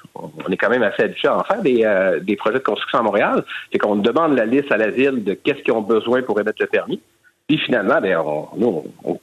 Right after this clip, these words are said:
on coche tous les items qui avaient été demandés. Mais une fois qu'on remet le document, ah, ben, justement, j'aimerais aussi avoir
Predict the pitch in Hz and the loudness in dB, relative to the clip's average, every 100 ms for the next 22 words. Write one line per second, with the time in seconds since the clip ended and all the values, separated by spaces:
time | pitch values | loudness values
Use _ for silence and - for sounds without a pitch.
0 | 120 117 - - - - - - 131 127 | 0 0 2 0 2 -2 -2 -2 2 2
1 | 123 120 131 139 131 107 107 110 104 98 | 0 -2 0 2 2 0 0 0 2 0
2 | 90 196 - - - - - 107 123 - | 2 0 -2 -12 -20 -20 -4 0 2 2
3 | 165 196 180 143 143 151 135 123 120 156 | 2 2 2 2 2 2 0 -2 -2 0
4 | 233 - 190 208 170 190 165 127 214 - | -2 0 0 2 2 2 2 -2 -4 0
5 | 151 180 196 156 175 147 190 196 180 - | 0 2 0 0 0 2 0 0 -4 -6
6 | 202 147 110 131 143 139 - | -2 0 2 2 2 0 -4